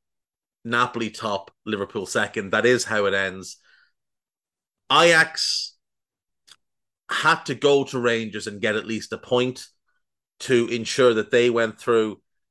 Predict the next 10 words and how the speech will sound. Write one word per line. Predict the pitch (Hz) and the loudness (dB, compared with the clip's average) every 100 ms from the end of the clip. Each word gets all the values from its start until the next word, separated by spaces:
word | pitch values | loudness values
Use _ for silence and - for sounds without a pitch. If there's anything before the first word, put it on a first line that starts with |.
| - | -2
and | 131 135 123 | 2 2 -2
go | - 131 117 | -2 -2 -2
through | - 123 113 104 95 _ - | -4 -4 -4 -6 -12 _ -6
they | 117 104 | -4 -4
do. | 104 101 85 80 _ _ _ - | -4 -4 -6 -10 _ _ _ -6
Uh, | 110 110 107 104 104 104 98 _ - | -2 2 2 4 2 0 -6 _ -4
they | 120 | -2
went | 113 113 113 110 | 0 0 -2 -2
one | 123 143 | -2 2
up | 143 - | 2 0